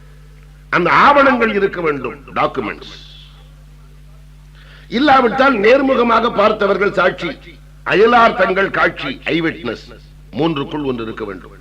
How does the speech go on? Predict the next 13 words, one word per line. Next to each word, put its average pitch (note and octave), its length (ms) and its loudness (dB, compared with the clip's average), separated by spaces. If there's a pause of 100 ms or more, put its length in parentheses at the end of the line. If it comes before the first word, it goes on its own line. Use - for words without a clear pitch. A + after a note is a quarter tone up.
(520)
ஆட்சியில், E3+ 580 -4 (1300)
ஆவணத்தில், E3 680 0 (1400)
அயலார் G#3 500 4
தங்கள் D#3 380 -2
காட்சியில் D3+ 580 -4 (1200)
மூன்றில் C4 500 2
ஒன்று A3 180 0 (100)
இருந்தால் A3 420 0
மட்டும்தான் G#3 540 0
வழக்கு G#3 380 0
எடுத்துக் A3+ 340 -2
கொள்ளப்பட்டது F#3+ 540 -2 (100)
என்பதை G3 300 -2